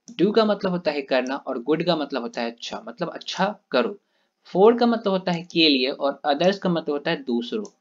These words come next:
मतलब दूसरों के लिए अच्छा करो। क्या कहा जा रहा है, दूसरों के लिए अच्छा करो। यहाँ से यहाँ तक में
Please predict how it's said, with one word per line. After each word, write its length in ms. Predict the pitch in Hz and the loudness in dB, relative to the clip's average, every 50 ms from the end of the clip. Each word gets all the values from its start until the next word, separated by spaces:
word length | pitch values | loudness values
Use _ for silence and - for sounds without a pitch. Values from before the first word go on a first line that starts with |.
| _ _ _ _ - - _ _ _ _ - | _ _ _ _ -20 -20 _ _ _ _ -6
मतलब 240 | 151 175 180 220 185 | -4 2 4 2 2
दूसरों 480 | 156 139 151 190 196 - 240 240 262 | 2 0 0 0 0 0 2 0 2
के 140 | 254 247 233 | 2 2 2
लिए 160 | 208 202 214 | 2 4 2
अच्छा 500 | - - - 135 123 - - - 151 139 | 0 0 -2 -6 -6 -4 -2 0 0 0
करो। 260 | 123 - 107 92 - _ _ _ _ _ | 0 -2 -8 -10 -10 _ _ _ _ _
क्या 160 | - 139 139 139 | 2 4 4 4
कहा 200 | 135 156 156 160 | 4 0 0 0
जा 140 | 156 170 | 0 0
रहा 120 | 160 151 151 | 0 0 -2
है, 140 | 190 - - _ _ | -2 -6 -8 _ _
दूसरों 380 | - 147 170 175 - 226 247 247 | 0 0 0 2 2 0 0 2
के 80 | 240 214 | 2 0
लिए 280 | 175 160 196 262 - - | 2 2 0 -2 -2 -4
अच्छा 340 | - 127 - - - 151 123 | -6 -6 -6 -2 2 2 2
करो। 260 | 120 113 107 101 95 92 | 2 0 -8 -12 -12 -6
यहाँ 300 | - 117 123 143 170 185 | -2 -2 0 2 0 0
से 300 | 180 - 175 170 185 208 - _ - _ _ _ _ - | 0 0 -2 -2 -2 -4 -10 _ -20 _ _ _ _ -2
यहाँ 320 | 120 135 139 143 185 190 - | 0 0 2 2 0 2 2
तक 140 | - 151 - - | 0 -2 0 -2
में 200 | 135 147 185 | -4 -2 -4